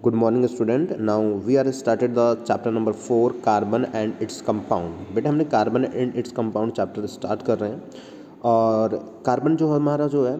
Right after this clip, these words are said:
एक क्या है, एक यूनिक, मतलब बहुत ही unique element है जो सबसे ज़्यादा यूज़ होने वाला है, ठीक है।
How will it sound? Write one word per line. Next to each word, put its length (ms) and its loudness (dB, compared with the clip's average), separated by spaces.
एक 120 -6
क्या 140 2
है, 240 -2
एक 160 -2
यूनिक, 480 2
मतलब 440 0
बहुत 340 0
ही 100 2
unique 480 2
element 500 4
है 360 -6
जो 140 4
सबसे 380 0
ज़्यादा 300 2
यूज़ 280 2
होने 140 0
वाला 220 0
है, 200 -8
ठीक 120 -8
है। 80 -14